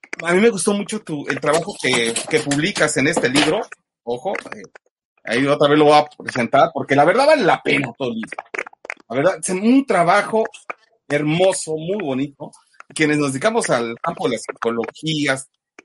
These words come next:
o puede ser quien se dedica a la medicina, psiquiatría, educación social,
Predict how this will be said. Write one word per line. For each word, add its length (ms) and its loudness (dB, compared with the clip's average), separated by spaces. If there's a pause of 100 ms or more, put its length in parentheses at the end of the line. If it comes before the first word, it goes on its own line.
(160)
o 140 -8
puede 180 4
ser 180 0
quien 300 -4
se 100 -4
dedica 260 -2
a 40 2
la 60 -2
medicina, 420 -4
psiquiatría, 760 -2 (520)
educación 540 0
social, 440 -2